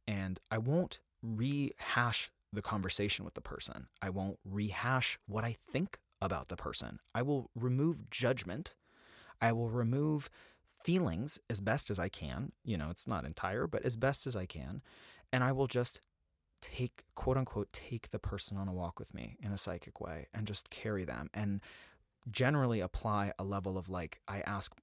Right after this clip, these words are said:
God, you know, I believe in God. I ask God for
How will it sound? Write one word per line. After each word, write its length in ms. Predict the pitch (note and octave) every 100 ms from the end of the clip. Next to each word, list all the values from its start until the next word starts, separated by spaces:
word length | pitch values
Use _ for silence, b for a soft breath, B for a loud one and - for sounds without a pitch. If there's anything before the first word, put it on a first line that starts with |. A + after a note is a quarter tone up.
| _ -
God, 360 | G2+ D2 E2+ A2
you 100 | -
know, 140 | E2+ A1
I 80 | F#2+
believe 260 | F2+ E2+
in 60 | F2
God. 240 | D#2+ C#2+ -
I 120 | G2+
ask 240 | G#2 A2
God 300 | - G2 F2+ B B B B B _ _ _
for 540 | - - G2+ F#2+ F2+